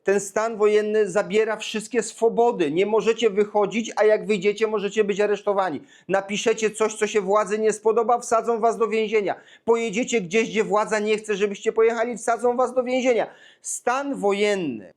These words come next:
który był w Korei na szczęście tylko przez kilka godzin, został zakwestionowany przez parlament. Prezydentowi nie udało się przekonać wojska do tego,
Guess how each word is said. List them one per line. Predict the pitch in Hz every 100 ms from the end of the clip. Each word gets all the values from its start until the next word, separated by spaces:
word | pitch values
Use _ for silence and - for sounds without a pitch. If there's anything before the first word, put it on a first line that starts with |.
| _
który | - 196 196
był | 165 233 302
w | -
Korei | 233 226 220
na | 208 202
szczęście | 196 - 226 226 190
tylko | 185 180 170
przez | - 151
kilka | - 180 151 139
godzin, | 135 123 123 185 269 - _ _
został | 139 127 214 214 - 135 165 175 _ _ _
zakwestionowany | 127 180 233 254 269 233 190 175 156 147 131 117
przez | - 127 -
parlament. | - 226 254 247 165 98 71 _ -
Prezydentowi | 220 220 170 139 143 143 143 214 139 113 113
nie | 151 208
udało | 240 202 190 156 135
się | 127
przekonać | - 131 127 117 117
wojska | 151 190 185 123
do | 117
tego, | - 180 135 104